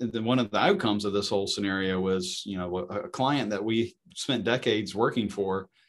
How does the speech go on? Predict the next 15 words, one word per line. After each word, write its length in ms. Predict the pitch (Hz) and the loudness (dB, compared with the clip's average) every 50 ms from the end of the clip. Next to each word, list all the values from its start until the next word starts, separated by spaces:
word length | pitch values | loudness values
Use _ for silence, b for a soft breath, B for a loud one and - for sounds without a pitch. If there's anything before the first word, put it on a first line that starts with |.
| _ _ _ _ _ - | _ _ _ _ _ -16
I, 140 | - - - - - - - - - - | -14 -14 -14 -16 -18 -20 -20 -18 -14 -10
I 60 | 87 | -8
suppose 340 | 90 - - 113 113 113 101 | -8 -4 -2 0 0 0 -2
we'll 120 | 107 107 | -2 0
never 220 | 110 113 117 120 | 0 4 4 4
work 200 | 110 117 123 123 | 6 4 4 2
for 240 | 123 - 131 120 120 | 2 2 4 4 6
them 140 | 117 110 107 | 4 2 0
again. 360 | 107 113 139 139 - - - - _ _ _ _ _ _ - - | 0 0 0 -2 -2 -6 -12 -20 _ _ _ _ _ _ -14 -8
You 120 | 101 98 | -6 -4
know, 120 | 95 95 | -4 -4
we, 380 | 92 98 104 107 113 110 107 95 | -4 -2 -2 -2 -2 -4 -4 -4
we're 260 | 95 104 107 113 113 104 | -4 -2 0 0 0 0
just, 420 | 98 113 110 104 - - - 104 | 0 0 0 0 -2 -4 -2 -2
uh, 280 | 101 98 98 95 95 | 0 0 0 0 -2